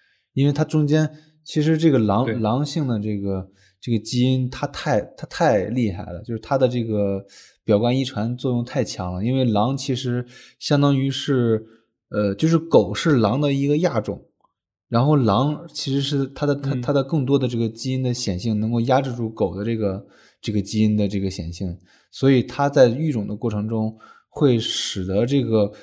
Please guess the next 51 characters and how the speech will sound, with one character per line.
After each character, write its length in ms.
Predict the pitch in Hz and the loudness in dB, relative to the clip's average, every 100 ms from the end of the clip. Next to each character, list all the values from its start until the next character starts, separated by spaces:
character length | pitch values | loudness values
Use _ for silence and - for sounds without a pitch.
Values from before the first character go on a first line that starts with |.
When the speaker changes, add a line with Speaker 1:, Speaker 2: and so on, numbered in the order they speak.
| _ | _
Speaker 1:
原 220 | 110 120 | 0 2
来 140 | 131 135 | 4 2
我 140 | 131 | 2
们 180 | 120 123 | 2 2
已 100 | 113 | 2
经 200 | 110 113 | 0 -2
驯 260 | - 165 131 | -2 -2 0
化 240 | 139 113 | 0 -2
过 200 | 104 101 | -2 -2
的 180 | 98 98 | -2 -4
这 140 | 113 | -2
个 120 | 107 | 0
狗 280 | 104 - 90 | -2 -2 -4
的 180 | 98 95 | -2 -6
很 220 | - 120 | -4 -4
好 200 | 127 107 | -2 -4
的 100 | 98 | -2
这 80 | 107 | -2
个， 120 | 104 | -4
比 160 | 98 98 | -4 -4
如 140 | 101 | -4
说 160 | 110 113 | -4 -4
忠 260 | 131 135 | -4 -6
诚， 320 | 127 95 90 95 _ _ _ _ | -6 -6 -8 -10 _ _ _ _
比 100 | 98 | -2
如 120 | 101 | 0
说 200 | 123 120 | 0 0
这 160 | 117 107 | 0 -2
个， 360 | 101 95 95 95 _ _ _ | -2 0 -2 -6 _ _ _
呃， 400 | 104 98 92 92 | -2 0 0 -2
有 240 | 95 104 95 | 0 0 2
耐 320 | 127 139 107 | 2 2 0
性， 340 | - 107 85 101 | -2 -4 -4 -6
然 100 | 95 | -4
后 420 | 107 107 101 101 _ _ | -2 0 0 -4 _ _
比 80 | 101 | -2
如 80 | 101 | -2
说 160 | 117 | -2
它 160 | 107 117 | -2 -6
可 140 | 101 | -4
能 180 | 95 107 | -4 -4
更 240 | 117 127 | 0 0
易 300 | 123 123 101 95 - | 0 0 0 -2 -10
跟 160 | - 123 | -4 -2
人 300 | 107 101 131 | 2 2 0
相 500 | 127 - - - 139 | -4 -14 -6 -2 0
处， 200 | 139 101 | -2 -2
这 140 | 92 143 | 4 4
些 180 | 110 107 | 4 -2
特 220 | - 117 | 0 -4
性 280 | 95 107 | -2 -6